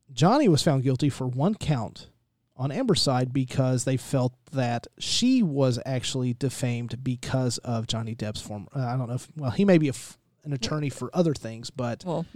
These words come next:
Speaker 1: in this court case, for an attorney that was not a party to this case.
Speaker 2: You could say Johnny Depp's former lawyer.
Speaker 1: Former lawyer, yeah.
Speaker 2: Yeah. <laughs> I'm sh-, he probably still practices.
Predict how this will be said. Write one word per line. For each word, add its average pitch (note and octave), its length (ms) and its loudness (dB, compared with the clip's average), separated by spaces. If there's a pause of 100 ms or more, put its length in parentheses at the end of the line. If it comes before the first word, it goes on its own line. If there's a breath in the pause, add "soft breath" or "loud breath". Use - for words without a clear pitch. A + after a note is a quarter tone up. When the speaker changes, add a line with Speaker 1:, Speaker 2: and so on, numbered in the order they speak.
(140 loud breath)
Speaker 1:
in D#3 160 2
this A#3 220 8
court D3 260 0
case, B2 380 -2 (140)
for C3+ 680 0
an C#3+ 80 -2
attorney C3+ 340 -2
that A#2 140 -4
was B2+ 160 -4
not A#2+ 280 -4
a C3+ 60 -8
party A#2 340 -2
to - 200 -10
this G2 240 -10
case. - 340 -20 (840)
Speaker 2:
You A3+ 120 -2
could F3 160 -6
say F3 240 -8 (180)
Johnny E3 340 -6
Depp's - 280 -8
former D3 320 -6
lawyer. D3 460 -6 (180)
Speaker 1:
Former C3 320 -2
lawyer, D#2 340 -8
yeah. A2+ 180 -6
Speaker 2:
Yeah. - 120 -8 (240)
<laughs> - 320 2
I'm G3 140 -2
sh-, - 180 -8
he F3 160 -4
probably A#3 300 -2
still G#3 120 -2
practices. F3 840 -6